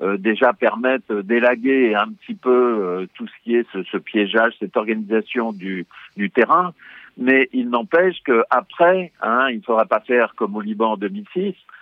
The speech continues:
euh, c'est-à-dire uniquement utiliser les moyens aériens, mais il faudra, euh, comme on dit dans le jargon militaire, y aller à la fourchette, hein, c'est-à-dire que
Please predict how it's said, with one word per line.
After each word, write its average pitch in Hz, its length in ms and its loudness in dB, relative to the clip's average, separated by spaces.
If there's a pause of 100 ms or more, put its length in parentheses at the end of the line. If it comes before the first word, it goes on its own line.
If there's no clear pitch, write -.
(340)
euh, 101 600 2
c'est-à-dire 110 600 0
uniquement 117 640 -4
utiliser 110 440 -2
les 113 100 0
moyens 110 340 0
aériens, 120 480 0
mais 120 140 -2
il 107 100 -8
faudra, 131 540 2 (420)
euh, 104 480 2
comme 113 220 -4
on 113 80 -2
dit 117 100 -4
dans 117 140 0
le 101 80 -8
jargon 120 340 0
militaire, 156 640 0
y 123 160 0
aller 127 180 2
à 151 60 4
la 123 100 2
fourchette, 143 520 -2
hein, 107 200 -6
c'est-à-dire 107 420 -2
que 98 260 -4